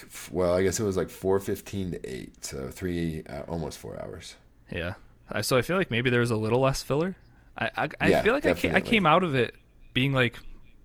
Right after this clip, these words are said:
Speaker 2: "Okay, th-, like, that was a decent amount of stuff, like, that I didn't
Speaker 1: Right.
Speaker 2: know about, or, like, stuff that I was curious about that we now know a little more about." It was, it, it was a good show, I thought.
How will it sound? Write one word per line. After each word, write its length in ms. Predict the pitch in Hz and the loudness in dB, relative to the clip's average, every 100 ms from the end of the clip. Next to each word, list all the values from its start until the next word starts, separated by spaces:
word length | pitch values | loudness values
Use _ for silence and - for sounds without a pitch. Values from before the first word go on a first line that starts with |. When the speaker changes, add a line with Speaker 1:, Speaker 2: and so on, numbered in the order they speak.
| - | -4
Speaker 2:
"Okay, 340 | 180 - 269 127 | -2 0 -2 -2
th-, 180 | 120 139 | -4 0
like, 140 | 127 | 0
that 100 | 156 | 2
was 140 | 190 226 | 0 0
a 40 | |
decent 380 | 202 170 196 208 | -6 -6 -2 0
amount 220 | 196 202 | 2 2
of 80 | 151 | 0
stuff, 580 | - - 180 - - - | -2 -4 -6 -6 -18 -6
like, 240 | 110 - - | -4 -4 -2
that 100 | 113 | 2
I 60 | |
didn't 120 | 120 113 | 4 4
Speaker 1:
Right. 80 | 104 | 4
Speaker 2:
know 120 | 135 | 2
about, 260 | 139 131 | 4 4
or, 100 | 120 | 4
like, 120 | 110 107 | 0 0
stuff 220 | - 120 | -2 0
that 100 | 110 | 2
I 60 | 107 | 0
was 140 | 107 | 0
curious 360 | - 113 117 117 | -2 0 0 0
about 220 | 107 104 | -2 0
that 240 | 104 92 - | -4 -6 -6
we 120 | 107 | -4
now 220 | 104 104 | -4 -4
know 320 | 104 104 104 - | -4 -6 -6 -6
a 40 | |
little 140 | 104 110 | -4 -2
more 140 | 175 | -4
about." 260 | - - - - - - - - | -6 -12 -12 -16 -18 -18 -20 -8
It 60 | 101 | -4
was, 320 | 101 - - - | -4 -6 -8 -4
it, 80 | |
it 120 | 139 139 | 0 0
was 100 | 165 | 0
a 60 | |
good 140 | 175 - | -4 -4
show, 200 | - - | -6 -6
I 60 | |
thought. 240 | - 95 | -6 -10